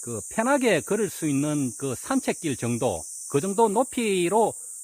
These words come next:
그 생각을 하시면은 되거든요. 그, 그렇게 보시고 한 요 정도 높이 정도면은 적당합니다. 그 적당하고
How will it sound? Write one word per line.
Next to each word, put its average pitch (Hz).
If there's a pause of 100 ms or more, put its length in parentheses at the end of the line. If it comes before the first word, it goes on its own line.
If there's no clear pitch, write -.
그 139
생각을 190
하시면은 165
되거든요. 120 (680)
그, 175
그렇게 202
보시고 120 (460)
한 180
요 147
정도 202
높이 220
정도면은 139
적당합니다. 123 (1300)
그 233
적당하고 226